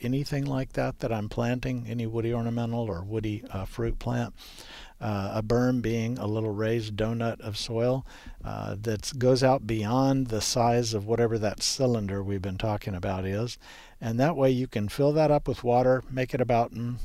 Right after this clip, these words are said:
even if it was just four inches high, that's, that's enough. Uh, and then you fill it with water, and all that water soaks straight down. It has nowhere else to go. Uh, when you just use a hose, it runs off, and you think you've wet the soil deeply, but you probably haven't. So, uh,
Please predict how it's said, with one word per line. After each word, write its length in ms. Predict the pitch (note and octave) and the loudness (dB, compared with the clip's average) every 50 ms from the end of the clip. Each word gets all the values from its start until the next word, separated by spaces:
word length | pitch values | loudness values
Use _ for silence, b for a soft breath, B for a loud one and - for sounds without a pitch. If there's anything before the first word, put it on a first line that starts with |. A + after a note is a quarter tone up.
| - - - | -8 -4 0
even 280 | D#3 F3+ F#3+ F3 C#3 | 0 2 2 2 0
if 120 | B2 - - | 0 -2 -2
it 120 | A#2 G#2 | -4 -4
was 160 | G#2 G2 F2+ | -4 -6 -6
just 260 | - - A2 - - | -4 -4 -4 -4 -4
four 220 | - - A2 A2 A2 | -4 -2 0 0 2
inches 340 | G#2+ G2+ F#2+ - F2+ - - | 0 -2 -4 -6 -6 -4 -2
high, 260 | - G#2 G2+ G2 F#2 | 0 0 0 0 -2
that's, 420 | E2 F#2 F2+ - - - - - - | -2 -4 -6 -6 -6 -10 -12 -12 -6
that's 240 | - G#2+ - - - | -4 -4 -4 -4 -6
enough. 500 | E2 F2 F2+ F#2 F2 F2 E2+ E2 - - B B B B B B B B - | -6 -4 -4 -4 -4 -4 -6 -8 -10 -12 B B B B B B B B -10
Uh, 220 | G2+ F#2+ F#2 F#2 | -8 -6 -6 -6
and 240 | - A2 G#2+ A2+ A2+ | -4 -4 -4 -4 -2
then 380 | A2 A2 A2 G#2 G#2 G#2 G#2 - - - | -2 -2 -2 -2 -4 -6 -8 -10 -14 -12
you 240 | A#2 A2 G#2 G2+ G#2 | -8 -6 -6 -6 -4
fill 240 | - - D3 D#3+ | 0 4 4 4
it 60 | F3 C3 | 4 2
with 160 | C3 - - | -2 -2 2
water, 280 | C3+ B2+ A#2+ A#2+ A#2+ | 2 4 4 4 4
and 200 | A#2+ A2+ A2 G#2+ | 2 0 0 -2
all 180 | A2+ B2 C3 B2+ | 0 0 2 2
that 180 | C3 B2+ A#2+ A2+ | 2 0 0 0
water 240 | A#2+ A2+ A2 G#2 | 0 0 0 -2
soaks 340 | - - - G#2+ F#2+ - - | -2 -4 -4 -4 -4 -4 -6
straight 300 | - - G#2+ G2 F#2 - | -6 -4 -6 -6 -6 -6
down. 300 | G2+ G#2 G2 F2+ F2 E2+ | -6 -6 -4 -4 -6 -6
It 60 | F#2 | -4
has 200 | G2 B2+ A#2+ A2+ | -4 -4 -2 0
nowhere 220 | C3 B2+ A#2+ B2 A#2 | 0 2 2 2 2
else 180 | A2+ G#2+ - | 2 0 -2
to 80 | - - | -6 -6
go. 320 | F2 A#2 B2 B2+ F#2+ F2+ - B B B B B B B B - - - _ _ - - - - - - - - | -6 -6 -6 -6 -10 -14 -16 B B B B B B B B -20 -20 -20 _ _ -20 -20 -20 -20 -20 -18 -12 -10
Uh, 160 | G2+ F#2+ F#2 F#2 | -8 -8 -8 -6
when 220 | G2 G#2+ A2+ A2+ | -4 -4 -2 -2
you 140 | A2+ A2 G#2+ | -2 -2 -2
just 240 | A#2 A2 - - C3+ | -2 -2 -2 0 0
use 180 | B2 A#2 G#2+ | 0 0 0
a 60 | G#2 | 0
hose, 360 | - C3 C3 B2+ A#2+ A#2 G#2 G#2 | 2 4 4 6 6 4 2 0
it 100 | G2+ - | -4 -4
runs 300 | G2+ G#2+ A2 G#2+ G2 G#2 | -2 -2 -2 -2 -2 -2
off, 340 | G2+ G#2 G#2+ G#2+ - - | 0 0 0 0 -2 -4
and 100 | A2 F#2+ | -6 -6
you 100 | F#2 F#2+ | -6 -8
think 260 | F#2+ - E3 D#3 - - | -4 -2 -2 -2 -2 -2
you've 160 | A#2 G#2 G2+ | -4 -2 -2
wet 180 | G#2+ G#2+ - | -2 -4 -4
the 80 | - F#2+ | -6 -8
soil 240 | - - A#2 G#2 G2 | -6 -4 -2 -2 -2
deeply, 340 | F2+ G2+ G2 F#2 - G#2 G2+ | -2 -4 -6 -6 -4 -6 -6
but 200 | F#2 F2+ F#2 - | -6 -8 -10 -10
you 60 | - | -10
probably 260 | - - F#2 F2 E2 | -8 -6 -6 -6 -6
haven't. 460 | E2+ F#2+ F#2 F#2+ F2+ E2+ E2+ - - B B B B B B B B B B - | -6 -6 -6 -8 -8 -10 -12 -16 -16 B B B B B B B B B B -6
So, 340 | - - B2+ A#2 A2+ A2+ A2 | 0 4 4 6 6 4 2
uh, 300 | - A2+ A2+ G#2 G#2+ A2 | 0 0 0 0 0 -2